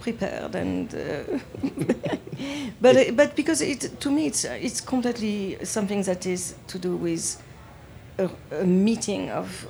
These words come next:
Speaker 1: of someone, like a, like a, a moment of intimacy where you are just, like, looking at someone and something comes out of it that to you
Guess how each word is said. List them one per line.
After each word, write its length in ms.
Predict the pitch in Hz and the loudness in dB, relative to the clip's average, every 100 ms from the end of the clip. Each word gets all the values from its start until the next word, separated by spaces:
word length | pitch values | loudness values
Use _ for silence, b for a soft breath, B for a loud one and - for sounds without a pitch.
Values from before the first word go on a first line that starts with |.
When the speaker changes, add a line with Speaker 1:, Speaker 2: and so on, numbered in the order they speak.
| - | -8
Speaker 1:
of 200 | - 185 | -8 -6
someone, 400 | - 175 147 185 | -4 -2 0 0
like 160 | 190 | 0
a, 160 | 190 170 | 0 -2
like 240 | 185 185 185 | -2 -2 0
a, 240 | 175 - - B B B B - | -2 -4 -6 B B B B 2
a 60 | |
moment 360 | 208 233 254 247 | 6 8 8 4
of 100 | 214 | 4
intimacy 760 | 196 190 - 214 202 - 175 165 | 4 4 2 2 2 0 -2 0
where 160 | 180 | 0
you 120 | 190 214 | 2 2
are 80 | |
just, 240 | 220 294 - | 0 -2 -2
like, 180 | 240 220 | -2 0
looking 360 | 208 214 214 | 0 0 -2
at 120 | 202 - | -2 -2
someone 420 | 196 196 139 151 | 0 0 0 0
and 300 | 185 190 190 | 2 2 0
something 680 | - 185 190 185 - 180 185 B B - | -2 -2 -2 0 0 0 -2 B B -8
comes 240 | 196 190 180 | -2 0 2
out 200 | 190 196 | 2 2
of 100 | 190 | 2
it 140 | 180 | 2
that 260 | 190 180 - B B B B - | 2 2 0 B B B B -14
to 100 | - | -2
you 680 | 214 220 285 262 214 208 107 | 2 4 4 4 4 2 -2